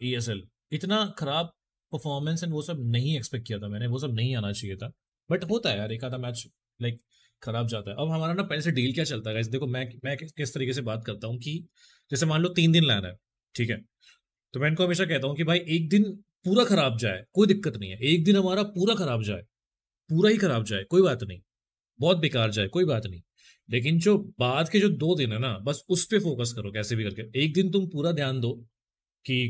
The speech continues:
कौन कहाँ जा रहा है, कौन क्या कर रहा है, किसका प्ले स्टाइल कैसा है, पूरा स्टडी करो सारी चीज़ें, ठीक है। But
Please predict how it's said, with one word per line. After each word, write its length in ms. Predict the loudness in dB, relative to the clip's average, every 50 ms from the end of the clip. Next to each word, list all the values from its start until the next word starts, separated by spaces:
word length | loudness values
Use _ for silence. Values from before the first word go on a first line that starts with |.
| -2 -4
कौन 240 | -4 -4 -4 -4
कहाँ 220 | -2 -2 -2 0 0
जा 180 | 2 2 2
रहा 140 | 2 2 2
है, 80 | 2 0
कौन 260 | 0 -2 -2 -2 -2
क्या 160 | -2 -2 -4
कर 180 | -2 -2 -4 -4
रहा 160 | -2 -2 -2
है, 100 | -2 -4
किसका 260 | -4 -6 -6 -6 -6 -6
प्ले 180 | -4 -4 -4 -4
स्टाइल 260 | -4 -4 -6 -6 -4
कैसा 300 | -6 -6 -6 -6 -6 -6
है, 140 | -6 -8 -8 -12 -16 -20 -20 -20 _ _ _ _ 2
पूरा 200 | 4 6 6 4 2 -2 -10 -20 _ _ _ _ _ _ _ _ -10 -8
स्टडी 320 | -6 -2 -2 0 0 0 0
करो 180 | 0 0 0 0
सारी 240 | -2 -2 -4 -4 -4
चीज़ें, 260 | -4 -4 -4 -4 -8 -10 _ _ _ _ _ _ _ _ _ _ _ _ _ _ _ _ -20 _ _ _ _ _ _ _ _ _ _ -8
ठीक 140 | -6 -6
है। 140 | -6 -8 -10 _ _ _ _ _ _ _ _ _ _ _
But 260 | -4 -4 -4 -4 -4